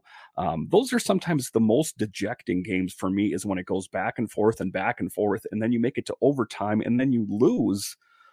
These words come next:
So the Capitals, for them to pick up a big win in overtime was a big morale boost and just, uh, a good sign, I think, of things to come. I think that,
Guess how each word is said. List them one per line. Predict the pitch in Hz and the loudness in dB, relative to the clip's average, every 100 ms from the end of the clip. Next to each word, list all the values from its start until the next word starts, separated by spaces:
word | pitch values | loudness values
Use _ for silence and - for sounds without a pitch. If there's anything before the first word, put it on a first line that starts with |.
| _ _ | _ _
So | - - 113 | -6 0 2
the | 117 | 0
Capitals, | - 135 - 170 165 - | 0 -2 2 2 2 0
for | 120 | 2
them | 113 131 | 4 4
to | - | 0
pick | - 123 | -2 2
up | 127 - | 2 0
a | - | -4
big | 95 117 143 | 0 0 2
win | 110 104 110 | 0 0 0
in | 90 | -2
overtime | - 104 113 - 101 98 98 98 98 _ _ _ _ _ _ _ _ _ - | -4 -2 -2 -2 -2 0 0 -2 -8 _ _ _ _ _ _ _ _ _ -2
was | 135 | 0
a | 139 | 2
big | 120 117 | 2 2
morale | 107 98 90 | 4 4 2
boost | 87 87 82 80 - | -2 -4 -6 -6 -4
and | 92 95 | -2 -2
just, | 107 98 - - | 0 -2 0 -2
uh, | 90 - | 0 0
a | 110 | -2
good | 110 180 247 | 2 2 2
sign, | - 104 104 | 0 2 2
I | 110 | 0
think, | 101 120 | 0 -2
of | 104 - | -2 -4
things | 110 120 | -2 -2
to | - | -2
come. | - - 101 | -4 0 0
I | 92 | 0
think | - 123 - | -2 -4 0
that, | 98 | -2